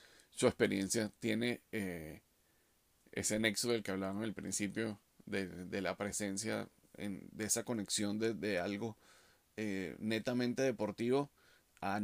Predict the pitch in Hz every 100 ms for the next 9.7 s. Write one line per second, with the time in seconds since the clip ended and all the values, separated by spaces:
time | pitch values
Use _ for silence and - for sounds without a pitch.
0 | - 92 104 107 110 104 110 107 107 113
1 | - 110 92 95 78 - - _ _ -
2 | 98 123 139 101 98 98 107 110 - 127
3 | - - - - _ _ _ - - 107
4 | 123 123 107 113 127 120 120 127 113 101
5 | 107 107 107 110 110 - - - 101 95
6 | - 117 104 - 104 90 90 101 104 98
7 | - 107 104 113 110 104 101 92 98 95
8 | 110 110 104 92 107 110 104 101 104 107
9 | 98 - - 95 78 53